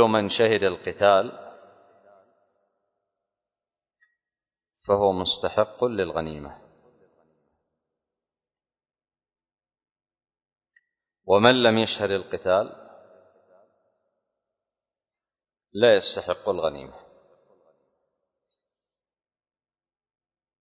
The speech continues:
سواء كان في جهته قتال أو لم يكن. مثلا قسم الجيش إلى ثلاث جهات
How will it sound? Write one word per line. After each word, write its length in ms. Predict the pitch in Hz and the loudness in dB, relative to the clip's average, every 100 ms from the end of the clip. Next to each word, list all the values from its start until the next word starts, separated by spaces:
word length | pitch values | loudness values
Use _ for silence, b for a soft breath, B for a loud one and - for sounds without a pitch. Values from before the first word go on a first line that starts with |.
| _ - - | _ -12 0
سواء 360 | 117 127 123 113 | 6 6 4 0
كان 340 | 127 120 110 | 0 0 0
في 260 | 110 101 92 | -4 -8 -8
جهته 580 | 113 123 113 113 110 | -4 -2 -2 -4 -4
قتال 640 | 101 104 - 110 127 131 - | -4 -6 0 2 2 0 -4
أو 180 | 113 | -2
لم 180 | 101 90 | -2 -6
يكن. 280 | 82 - 76 - - _ _ _ _ _ _ _ _ | -10 -14 -20 -20 -20 _ _ _ _ _ _ _ _
مثلا 280 | 87 95 101 | -6 -2 0
قسم 440 | 95 110 - 101 95 | -2 -2 -4 -4 -6
الجيش 680 | 87 95 113 110 - - - _ _ _ _ - | -4 -2 -2 -2 -10 -12 -20 _ _ _ _ -10
إلى 380 | 90 92 90 90 | 0 2 0 -2
ثلاث 300 | 90 98 95 | 0 0 -2
جهات 320 | 85 85 | -8 -10